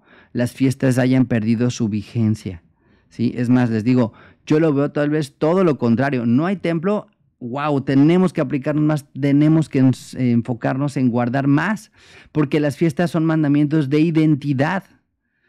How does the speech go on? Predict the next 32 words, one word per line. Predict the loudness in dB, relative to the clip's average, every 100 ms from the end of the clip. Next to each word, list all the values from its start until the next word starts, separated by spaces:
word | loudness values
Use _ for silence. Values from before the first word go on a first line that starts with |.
| _
¿sí? | _ -2 0
De | 0
arraigo | 0 -2 -2 -2 -2 -4 -2 -4 -4
con | -4 0 0
Dios. | 0 -2 -2 -6 -12
Entonces, | -14 -8 -4 -4 -6 -10 -20 -20
si | -4 0
dejamos | 0 0 0 0
de | -2
observar | -2 -2 -2
las | -2 -4
fiestas | -4 -6 -8
porque | -6 -6 -4
no | -6
hay | -6
templo, | -6 -6 -4 -8 -12 _
pues | -10 -4
vamos | -2 -2
a |
terminar | -2 -2 0 0 -2
dejando | -4 -6 -4 -4
de |
observar | -6 -4 -4 -2
muchas | -2 -2 -4 -4 -6
otras | -6 -6 -8
cosas, | -8 -10 -8 -8 -10 -16 _ _ _ _ _ _ _ _ _
¿no? | -6 -4
Las | -2 -2 0
fiestas | -2 -2 -2
nos | 0 0
dan | 0 2
unidad, | 2 2 2 -2 -4